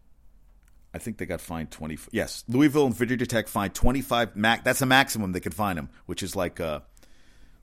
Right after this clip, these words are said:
like a prick of a needle, uh, for accepting leaked, uh, Wake Forest game plan. Louisville, wow.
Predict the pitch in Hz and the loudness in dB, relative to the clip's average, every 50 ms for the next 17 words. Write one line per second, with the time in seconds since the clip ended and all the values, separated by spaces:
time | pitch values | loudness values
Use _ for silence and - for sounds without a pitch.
0 | - - - - - 69 67 - 76 67 - - - 127 - 104 85 90 92 95 | -20 -20 -18 -14 -12 -12 -10 -10 -10 -12 -8 -4 -4 -4 -2 -2 -2 0 0 0
1 | 90 76 69 - - - - - - - - - - 80 80 80 - - 98 92 | 0 -2 -4 -6 -12 -20 -20 -20 -20 -20 -20 -14 -8 -6 -6 -4 -2 0 0 0
2 | 90 - - 98 - - 127 113 - - 110 98 101 110 117 107 - - - - | 0 0 -2 -4 -2 0 0 0 0 0 -4 -2 0 0 0 -2 -4 -10 -12 -6
3 | 92 87 85 80 78 92 92 - - - 98 90 82 - - 87 85 82 - - | -4 -2 -2 -2 -2 -4 -4 -6 -6 -4 -4 -4 -4 -4 -6 -8 -8 -8 -10 -12
4 | 65 62 58 - - - - - - _ _ _ - 80 90 98 95 85 85 87 | -14 -14 -14 -16 -20 -20 -20 -20 -20 _ _ _ -10 -4 -4 -2 -2 -4 -6 -8
5 | - 82 73 67 65 | -6 -6 -6 -6 -8